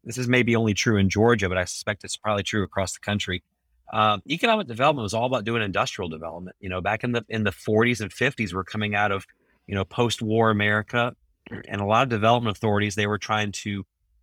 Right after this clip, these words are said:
um, uh, industrialize, um, the South, especially, uh, as people were moving back. A lot of people started moving to the South, and so you had a, a great awakening in, in the economy. Uh, and so that created a lot of demand for industrial growth. And so a lot of development authorities, particularly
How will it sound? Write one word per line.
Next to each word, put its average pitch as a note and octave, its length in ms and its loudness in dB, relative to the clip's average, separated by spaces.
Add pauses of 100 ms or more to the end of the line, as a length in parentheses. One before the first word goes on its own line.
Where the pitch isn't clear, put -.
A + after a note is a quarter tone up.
(120)
um, F#2+ 360 -2
uh, G2 240 -4
industrialize, G2 1200 -2 (100)
um, G2 220 -4
the G#2+ 80 -6
South, - 520 0
especially, G#2 720 -2 (340)
uh, G2 240 -2
as G#2 140 -6
people G#2 240 -6
were G2+ 100 -2
moving F#2+ 300 -6
back. A2 340 0
A F#2 60 -8
lot F#2+ 80 -2
of F#2 60 -4
people F#2+ 200 -10
started F#2 280 -6
moving F#2 220 -8
to F#2 60 -12
the F2 80 -12
South, A2 300 0
and F2 80 -12
so G2 120 -8
you F2+ 60 -6
had F2+ 120 -6
a, F2 100 -8
a F#2+ 100 -4
great F#2+ 280 2
awakening F#2 560 -2
in, F2+ 240 -8
in F2+ 160 -6
the F2 100 -6
economy. G#2 600 0 (600)
Uh, F#2 360 0 (100)
and G#2 160 -2
so A#2+ 240 4
that A#2+ 220 2 (300)
created A#2 220 0
a - 20 -4
lot G#2 220 -2
of F#2 80 -8
demand F#2+ 760 -4
for G2+ 280 -8
industrial G2 680 -2
growth. G#2+ 380 -2
And F2+ 100 -10
so F2+ 140 -8
a - 20 -8
lot F#2 140 -2
of F#2+ 60 -4
development G#2 440 -4
authorities, G2 400 -2
particularly - 300 -14